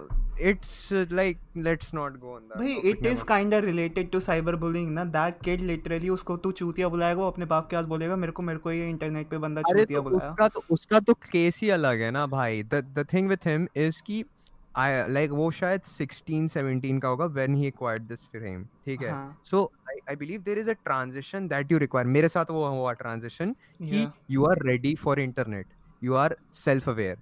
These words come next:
Speaker 1: you are, बहनचोद, not putting out, not being cringe, ठीक है? वो ट्रांजिशन होता है पर्सनैलिटी का when you are putting out content, ठीक है?
Speaker 2: हाँ।
Speaker 1: And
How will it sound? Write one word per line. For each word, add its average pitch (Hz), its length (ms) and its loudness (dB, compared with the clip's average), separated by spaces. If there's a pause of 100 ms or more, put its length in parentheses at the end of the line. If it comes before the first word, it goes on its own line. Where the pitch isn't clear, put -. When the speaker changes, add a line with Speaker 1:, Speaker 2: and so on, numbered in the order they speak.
(160)
Speaker 1:
you 123 160 -4
are, 143 220 -4
बहनचोद, 131 420 0
not 127 220 4 (140)
putting 131 240 0
out, 131 380 0
not 127 160 6
being 127 260 2
cringe, 107 340 -6
ठीक 139 120 -2
है? 156 60 4
वो 143 160 4
ट्रांजिशन 127 580 2
होता 139 180 0
है - 80 -4
पर्सनैलिटी 127 560 -2
का 180 160 -2 (280)
when 139 140 0
you 175 120 2
are - 100 -8
putting 151 240 0
out 143 120 2 (100)
content, 113 400 -4 (340)
ठीक 143 160 2
है? 131 120 2
Speaker 2:
हाँ। - 120 -12 (360)
Speaker 1:
And 170 80 0